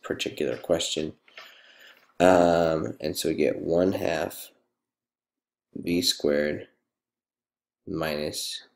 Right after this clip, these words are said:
G M over R equals one half V final squared minus G M over R, and we'll call this R initial and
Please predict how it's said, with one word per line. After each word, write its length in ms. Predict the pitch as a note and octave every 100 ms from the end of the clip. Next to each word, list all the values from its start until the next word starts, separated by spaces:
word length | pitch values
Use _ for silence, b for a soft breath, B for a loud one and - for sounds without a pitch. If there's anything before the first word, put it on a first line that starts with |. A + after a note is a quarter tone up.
| _ _ _ _
G 300 | - F2 F2
M 320 | D2+ D#2 F#2+ - _ _ _ _ _ _ -
over 280 | - E2 F2+
R 480 | - C#2+ D2+ G2+ - _ _ B B B B B _ _
equals 460 | C#2 D2 - B1+ -
one 300 | - D#2 E2
half 600 | F#2 D#2 D2 - - - _ _ _ _ _ _ _
V 300 | C#2+ C#2+ D2+
final 400 | - D2+ F#2 E2+
squared 640 | D2 - A1 A#1 A1+ A#1+ - _ _ _ _ _ _ _ _ _ _ _ -
minus 400 | C#2 B1+ B1 -
G 240 | - A1 G1+
M 320 | G1+ G1+ A2 _ _ _ _ _ -
over 260 | - - -
R, 100 | G1+
and 100 | G1+
we'll 80 | -
call 180 | - B1
this 260 | C#2+ - - -
R 420 | C#2 C#2 D#2 - _ _ _ _ _ _ _ _ _ _ -
initial 680 | B1+ C#2+ - - C#2+ D2+ - _ _ _ _ _
and 200 | - C2